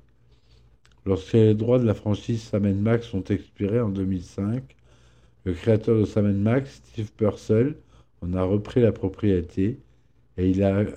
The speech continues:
accordé une licence à Telltale Game pour que Sam and Max soit développé sous forme de jeu épisodique.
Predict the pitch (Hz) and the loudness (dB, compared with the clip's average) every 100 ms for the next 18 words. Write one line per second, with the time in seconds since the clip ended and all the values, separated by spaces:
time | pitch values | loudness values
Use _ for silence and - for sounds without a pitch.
0 | - 92 92 - 101 104 117 113 101 - | -12 -6 -6 0 0 4 4 4 -2 -2
1 | 123 131 - 82 - 117 110 110 95 92 | -2 -2 -4 -4 0 0 2 0 0 0
2 | 101 101 117 156 - _ _ _ _ 90 | 0 0 0 -4 -12 _ _ _ _ -2
3 | 98 - 120 113 101 104 123 - 101 92 | -2 0 0 2 0 0 -2 -2 -2 0
4 | 95 92 90 127 127 - 92 - 117 113 | 0 0 -2 -4 -4 -6 -8 -4 -2 0
5 | 98 92 95 117 110 104 95 95 92 113 | 0 -2 0 0 2 -2 0 -2 -4 -8
6 | - _ | -8 _